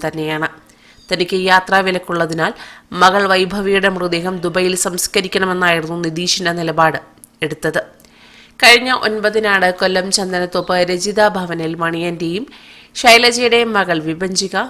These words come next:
മകൾ വൈഭവി എന്നിവരെ ഷാർജ അൽ നഹ്ദയിലെ ഫ്ളാറ്റിൽ തൂങ്ങി മരിച്ച നിലയിൽ കണ്ടെത്തിയത്. രണ്ടായിരത്തി ഇരുപത് നവംബറിലായിരുന്നു വിഭജികയും കോട്ടയം പനച്ചിക്കാട് പൂവൻതുരുത്ത് വലിയ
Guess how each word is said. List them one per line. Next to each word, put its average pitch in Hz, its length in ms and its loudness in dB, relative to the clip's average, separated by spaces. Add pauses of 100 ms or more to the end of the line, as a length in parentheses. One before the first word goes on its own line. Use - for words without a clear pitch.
(140)
മകൾ 160 220 2 (360)
വൈഭവി 175 480 -2 (160)
എന്നിവരെ 156 340 -6 (560)
ഷാർജ 233 400 6 (200)
അൽ 196 100 4 (120)
നഹ്ദയിലെ 180 560 -2 (200)
ഫ്ളാറ്റിൽ 185 360 -2 (100)
തൂങ്ങി 214 280 -4
മരിച്ച 185 320 -6
നിലയിൽ 156 320 -6 (100)
കണ്ടെത്തിയത്. 151 560 -8 (240)
രണ്ടായിരത്തി 160 480 -6
ഇരുപത് 196 320 -6
നവംബറിലായിരുന്നു 214 720 -2
വിഭജികയും 175 600 -4 (120)
കോട്ടയം 175 420 -2
പനച്ചിക്കാട് 180 560 -2 (120)
പൂവൻതുരുത്ത് 180 800 -4 (540)
വലിയ 220 280 4